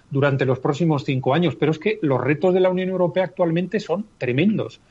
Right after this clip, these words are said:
Hemos hablado, yo hablaba en, en la época con don Antonio García Trevijano, de esas placas tectónicas que se estaban chocando. El norte de Europa, el, el sur de Europa,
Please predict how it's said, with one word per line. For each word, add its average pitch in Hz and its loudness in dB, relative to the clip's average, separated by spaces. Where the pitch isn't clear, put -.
Hemos 143 0
hablado, 170 2
yo 139 -2
hablaba 135 0
en, 123 -14
en 120 -12
la 123 -6
época 165 -10
con 127 -12
don 127 -8
Antonio 123 -6
García 143 0
Trevijano, 165 -4
de 160 -2
esas 147 -6
placas 156 -2
tectónicas 165 -2
que 190 -8
se 147 -10
estaban 165 -4
chocando. 147 -4
El 117 -10
norte 139 2
de 139 2
Europa, 190 2
el, 127 -8
el 113 -16
sur 147 -6
de 143 -2
Europa, 190 0